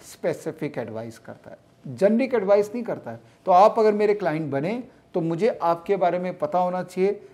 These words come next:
इसका मतलब आपका मुझे केवाईसी, know your client करना पड़ेगा, आपका इन्फॉर्मेशन आपसे मांगना पड़ेगा, उसी के आधार पे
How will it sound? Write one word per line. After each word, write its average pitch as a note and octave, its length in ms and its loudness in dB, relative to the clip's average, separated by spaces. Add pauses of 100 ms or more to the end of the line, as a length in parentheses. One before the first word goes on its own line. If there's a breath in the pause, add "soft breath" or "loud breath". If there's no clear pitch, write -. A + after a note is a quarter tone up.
इसका F3 220 -4
मतलब F#3 360 0
आपका E3 360 0
मुझे F3+ 240 -2
केवाईसी, E3+ 720 -2 (320)
know F#3+ 380 0
your F#3+ 200 2 (120)
client E3 300 -4
करना D#3+ 280 -4
पड़ेगा, F3+ 360 2 (340 loud breath)
आपका D3+ 260 2
इन्फॉर्मेशन D3+ 500 -2
आपसे F#3 260 -4
मांगना E3+ 300 -2
पड़ेगा, F#3 400 2 (300 loud breath)
उसी G3+ 300 0
के C4 180 -4
आधार E3 720 2
पे C3+ 240 -6